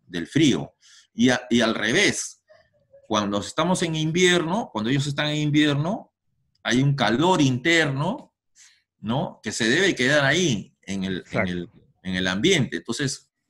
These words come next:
Speaker 1: con la termografía podemos encontrar una fuga y, y tenemos que arreglar esa fuga porque eso también significa un gasto de energía en exceso, ¿no? Porque hay
Speaker 2: Exacto.
Speaker 1: una fuga. Y eso se encuentra
Speaker 2: Exacto.
Speaker 1: con la termografía.
Speaker 2: Exacto. Es lo mismo podemos aplicar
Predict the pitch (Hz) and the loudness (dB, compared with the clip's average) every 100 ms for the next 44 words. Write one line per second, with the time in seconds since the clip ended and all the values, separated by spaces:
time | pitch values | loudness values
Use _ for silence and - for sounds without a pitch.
0 | - 101 92 101 98 104 107 - 165 - | -12 -8 -8 -6 -4 -4 -2 0 -2 -2
1 | 135 143 131 110 131 143 135 110 185 151 | -2 -2 -4 -4 -2 0 0 -2 -2 0
2 | 87 - _ - 101 92 _ - - 92 | -2 -8 _ -10 -8 -10 _ -14 -8 -6
3 | 123 156 156 143 147 156 147 135 170 156 | -4 -4 -4 -2 -2 -2 -2 -2 -2 -2
4 | 117 104 113 127 113 98 113 123 123 104 | -6 -4 -4 -4 -4 -4 -2 -2 -2 -4
5 | 92 117 135 202 - _ _ _ _ - | -2 -2 -2 -4 -6 _ _ _ _ -6
6 | 120 113 110 123 - 220 - _ 98 87 | -2 0 0 -2 -4 -6 -6 _ -6 -6
7 | 85 - 113 110 120 - 95 82 - - | -6 -4 -2 -2 -4 -6 -8 -8 -8 -6
8 | 110 - 76 - - _ _ _ _ - | -6 -8 -14 -14 -14 _ _ _ _ -12
9 | 110 - 87 87 101 92 - 160 95 71 | -10 -6 -4 -2 -2 -6 -6 -4 -4 -6
10 | - _ - 107 135 143 139 117 131 123 | -16 _ -4 -2 0 0 -2 -2 -2 -2
11 | 104 85 82 80 - - 104 69 - _ | -4 -6 -8 -8 -6 -4 -4 -6 -12 _
12 | _ - - 127 120 151 143 143 180 180 | _ -20 -6 -4 0 0 0 0 0 -2
13 | 156 160 165 143 139 127 147 143 | -2 -2 -2 -4 -8 -2 0 0